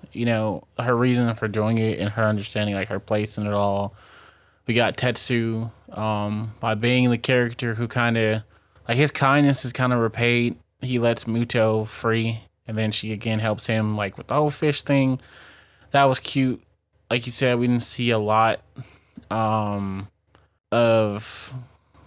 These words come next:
like, character growth and stuff like that because we only had a short time with him. We did see that he had, like, aquaphobia, and he still hadn't, like, overcame it, but he was able to, um, it really hit me when Muto got, like, kinda beat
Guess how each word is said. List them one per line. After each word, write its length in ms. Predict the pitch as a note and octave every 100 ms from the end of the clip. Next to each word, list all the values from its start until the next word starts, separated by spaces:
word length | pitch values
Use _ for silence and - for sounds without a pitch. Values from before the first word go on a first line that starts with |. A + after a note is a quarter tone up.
| - -
like, 340 | G2+ G#2 -
character 540 | - C3 B2+ C3+ C#3+ C3
growth 600 | B2 A2+ B2+ B2 C#3+ -
and 100 | D3
stuff 280 | - D3+ E3
like 180 | D3+
that 300 | - D#3 D3+ - - -
because 320 | G#2+ A2+ G#2
we 180 | G#2 G#2+
only 240 | G#2+ A2
had 120 | A2
a 20 | G2+
short 260 | - G#2+
time 240 | - A2 A2+
with 140 | A2+
him. 300 | A#2 A2+ A#2
We 100 | G2
did 200 | G#2+ G#2
see 120 | A2
that 120 | G2+
he 100 | G#2
had, 120 | G#2 G2
like, 200 | F#2+ - - - _ _ _ _ -
aquaphobia, 1160 | C3+ D#3 C3+ A#2 C3 B2+ B2 B2 B2 A#2+ A#2+ - -
and 100 | G#2+
he 100 | A2+
still 340 | A2 - A#2 G#2+
hadn't, 200 | A2+ A2+
like, 140 | G#2+
overcame 560 | A2 G#2+ G2+ - A2+ A2
it, 160 | A2 - -
but 180 | G#2 G2+
he 80 |
was 140 | A2 G#2
able 380 | G#2 G2 G2+ G2
to, 480 | - G2 F#2+ F#2 - _ _ _ _ _ -
um, 640 | G#2 G#2+ G2+ G2+ G2 G2+ G#2+ _
it 60 | -
really 200 | F#3 A#3
hit 160 | E3+ G3
me 80 |
when 220 | D#3 A2+ G2+
Muto 640 | B2 C3+ A2+ G#2+ G#2+ G#2 -
got, 180 | - F#2
like, 160 | F2+ F2
kinda 260 | A#2 A2
beat 360 | F#2+ A2 A2